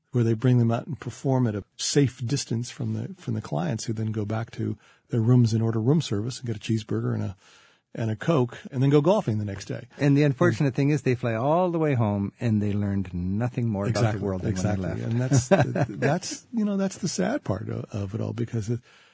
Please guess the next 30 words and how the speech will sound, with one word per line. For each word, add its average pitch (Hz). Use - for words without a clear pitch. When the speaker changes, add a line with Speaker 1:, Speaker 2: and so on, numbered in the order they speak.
Speaker 1:
it's 143
so 170
enriching 117
and 110
it 104
can 113
make 107
such -
a 123
difference. 110
Uh, 104
it 127
really 139
can 131
be 110
a 104
political 113
act 101
to, 110
to 110
travel. 156
And, 104
and 117
I 127
think 110
us -
who 127
are 113
travel 110
purveyors, 110